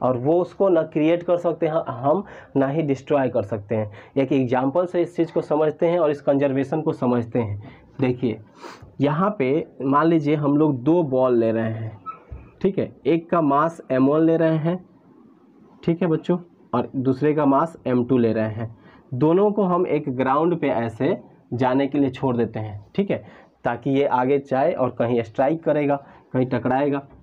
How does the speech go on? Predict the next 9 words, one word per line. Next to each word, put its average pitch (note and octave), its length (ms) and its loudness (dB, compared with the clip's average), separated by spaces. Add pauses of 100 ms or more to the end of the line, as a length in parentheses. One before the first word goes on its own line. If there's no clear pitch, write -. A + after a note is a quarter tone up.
(140)
ठीक - 140 0
है। C3 60 0
तो A#2+ 160 -2
चलिए D3 360 2
इसको C#3 340 0
दोनों C3+ 320 2
को D3 120 2
छोड़ D3 320 -2
दिए। D#3 220 0